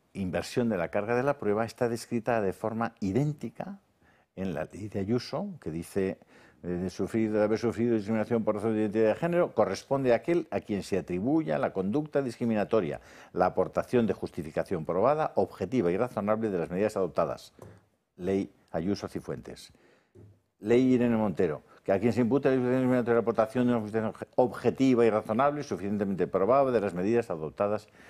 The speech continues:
y su proporcionalidad. Por ejemplo, en el caso de la, mm,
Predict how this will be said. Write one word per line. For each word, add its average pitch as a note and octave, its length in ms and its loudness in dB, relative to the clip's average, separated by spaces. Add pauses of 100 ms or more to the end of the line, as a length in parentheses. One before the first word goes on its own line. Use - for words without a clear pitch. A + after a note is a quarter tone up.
(180)
y A2 100 0
su - 160 -6
proporcionalidad. C2+ 720 -8 (300)
Por - 120 2
ejemplo, C4 280 0
en C#3 80 0
el A2 60 0
caso - 340 -2 (420)
de E2+ 180 -4
la, D#2+ 100 -4
mm, E2+ 540 -8